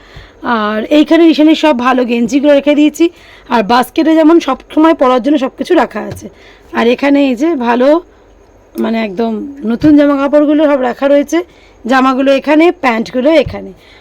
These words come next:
আর এইটা হচ্ছে একদম নতুন জামা, এখনও মানে পুজোরই ভাঙা না, তাই জন্য ধুয়ে রাখা। আর এইখানে যেগুলো সব গিফট পেয়ে গেছে রিশান, সব সেইগুলো রয়েছে,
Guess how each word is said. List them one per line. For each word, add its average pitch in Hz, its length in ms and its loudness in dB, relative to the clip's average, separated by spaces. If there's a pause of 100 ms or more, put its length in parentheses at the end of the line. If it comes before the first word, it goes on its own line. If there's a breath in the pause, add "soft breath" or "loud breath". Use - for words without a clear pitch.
(120)
আর 220 140 -6
এইটা 247 320 0
হচ্ছে 277 260 -2
একদম 262 280 -4
নতুন 254 500 -2
জামা, 247 380 -2
এখনও 240 340 -6 (400 soft breath)
মানে 247 140 0
পুজোরই 294 600 2
ভাঙা 247 320 -4
না, 247 260 -2
তাই 240 100 -2
জন্য 247 160 -2
ধুয়ে 277 280 2
রাখা। 190 340 -6 (440 soft breath)
আর 226 140 -8 (120)
এইখানে 320 500 2
যেগুলো 277 200 2
সব 254 280 -2
গিফট 277 320 -2
পেয়ে 262 240 2
গেছে 294 200 0
রিশান, 311 380 0 (460 loud breath)
সব 269 140 0
সেইগুলো 269 560 2
রয়েছে, 269 500 2